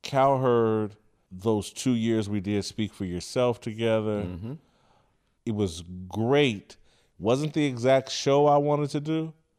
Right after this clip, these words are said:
Speaker 1: but it was great to work with someone who's that talented, that accomplished, that far along in the business, who I don't think we ever had a cross word.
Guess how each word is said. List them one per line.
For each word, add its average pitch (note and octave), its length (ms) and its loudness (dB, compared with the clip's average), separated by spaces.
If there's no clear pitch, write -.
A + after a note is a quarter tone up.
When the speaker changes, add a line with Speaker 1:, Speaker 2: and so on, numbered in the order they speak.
Speaker 1:
but A2+ 140 4
it A2 80 2
was G2+ 220 -4
great A2 720 -2
to A2 120 -2
work A2+ 400 0
with A2 140 -2
someone G#2 440 0
who's F#2+ 260 -4
that G#2 320 0
talented, G2 640 -2
that G2 180 2
accomplished, F#2+ 800 -4
that G#2 320 0
far A#2 240 4
along G#2+ 340 2
in G#2 100 -2
the G2+ 60 -2
business, F2+ 880 -4
who G#2 560 -2
I C3+ 120 0
don't D3+ 300 -2
think C3 280 -6
we B2 200 -2
ever A#2 220 0
had A#2 160 0
a A2 60 -2
cross B2 440 -2
word. A2+ 380 -6